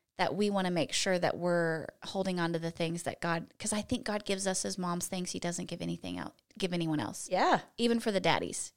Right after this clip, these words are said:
Speaker 2: Uh-huh.
Speaker 1: I just think there are things that moms, we see, we maybe reflect on that nobody else does that are our little treasures.
Speaker 2: That's really good. I've never thought about that. Yeah, I agree with that.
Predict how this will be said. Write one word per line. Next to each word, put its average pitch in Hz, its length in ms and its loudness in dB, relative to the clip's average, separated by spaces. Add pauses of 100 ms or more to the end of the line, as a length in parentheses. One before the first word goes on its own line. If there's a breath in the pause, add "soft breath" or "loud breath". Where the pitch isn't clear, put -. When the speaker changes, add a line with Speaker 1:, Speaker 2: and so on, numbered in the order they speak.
(100)
Speaker 2:
Uh-huh. 208 400 4
Speaker 1:
I 196 100 8
just 208 160 4
think 208 180 0
there 190 120 6
are 185 60 6
things 185 300 0
that 170 120 2
moms, 175 400 2
we 196 200 0
see, 196 560 2 (440)
we 202 380 2
maybe 190 800 2 (280)
reflect 190 420 2
on 185 340 2
that 165 140 2
nobody 185 400 2
else 180 260 2
does 170 280 4
that 160 140 0
are 160 200 -2
our 165 320 6
little 165 220 0
treasures. - 400 -4
Speaker 2:
That's 320 180 4
really 294 180 8
good. 214 160 4
I've 190 100 4
never 196 220 -2
thought 190 220 0
about 165 260 0
that. 135 220 -2 (120)
Yeah, 185 300 0 (220)
I 185 80 -2
agree 202 260 -2
with 196 120 -4
that. 139 200 -6